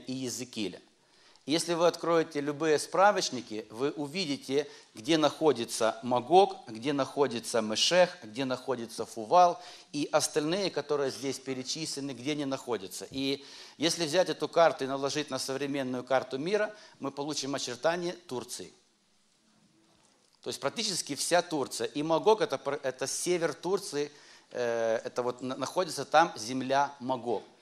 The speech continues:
Э, представить сегодня, что Турция, она, э, будет такой сильной и влиятельной державой, мы пока не можем.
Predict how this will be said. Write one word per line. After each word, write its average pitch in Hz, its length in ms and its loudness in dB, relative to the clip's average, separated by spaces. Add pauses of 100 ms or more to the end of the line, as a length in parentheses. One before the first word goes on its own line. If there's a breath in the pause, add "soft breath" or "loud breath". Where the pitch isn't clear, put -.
(440 loud breath)
Э, 117 160 0
представить 202 640 4
сегодня, 180 440 0
что 165 220 -2
Турция, 165 680 2
она, 147 560 4
э, 117 320 0
будет 127 540 -6
такой 151 260 0
сильной 160 520 -2
и 147 120 -8
влиятельной 143 600 -2
державой, 139 480 0
мы 127 140 -2
пока 135 260 -2
не 143 120 0
можем. 139 480 0